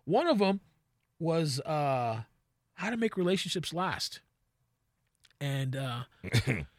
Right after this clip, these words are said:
Speaker 1: uh, well, this one wasn't so, this one wasn't so, uh, off the wall. This one was, uh, uh, making fun of each other.
Speaker 2: Yeah, yeah.
Speaker 1: Poking fun at each other.
Speaker 2: Keeping fun in the relationship.
Speaker 1: Yeah. Like, I, that's a,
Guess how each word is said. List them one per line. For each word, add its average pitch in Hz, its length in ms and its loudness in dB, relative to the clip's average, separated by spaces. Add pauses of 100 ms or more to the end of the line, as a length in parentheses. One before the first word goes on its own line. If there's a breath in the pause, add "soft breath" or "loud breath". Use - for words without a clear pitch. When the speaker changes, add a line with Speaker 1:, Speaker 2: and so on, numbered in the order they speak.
(580)
Speaker 1:
uh, 139 320 6
well, 208 140 10
this 247 200 6
one 269 140 6
wasn't 220 320 6
so, 190 260 4
this 233 160 4
one 247 100 0
wasn't 185 240 2
so, 156 360 2
uh, 147 220 -2
off 151 200 0
the 147 80 -2
wall. 143 260 2
This 170 220 0
one 208 140 0
was, 170 220 0
uh, 151 300 0 (360)
uh, 113 500 -8 (380)
making 226 360 2
fun 233 220 -8
of 240 80 -2
each 131 200 -2
other. 85 260 -10 (300)
Speaker 2:
Yeah, 151 140 -2 (100)
yeah. 87 340 -4
Speaker 1:
Poking 226 320 -2
fun 240 200 -2
at 220 80 0
each 143 200 -2
other. 113 300 -6 (460)
Speaker 2:
Keeping - 280 -10
fun 127 240 -4
in 127 100 -6
the 123 80 -4
relationship. 117 520 -6
Speaker 1:
Yeah. 139 260 0 (640)
Like, 170 340 0 (680 loud breath)
I, 185 100 0
that's - 260 -2
a, 233 60 -4